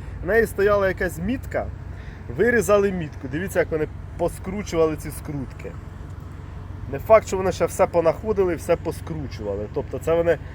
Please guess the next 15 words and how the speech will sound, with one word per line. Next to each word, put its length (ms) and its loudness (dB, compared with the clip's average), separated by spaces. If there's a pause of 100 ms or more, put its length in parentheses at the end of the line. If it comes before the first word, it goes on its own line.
(160)
я 80 0
так 200 0
розумію, 500 -2
боролися 540 2
вже 200 -2
з 40 -8
цією 300 -4
причиною, 480 0
що 160 -8
вона 200 -4
не 120 -6
заводиться. 640 -6 (2000)
Поскручували, 800 2
вирізали 560 4
мітки. 440 -6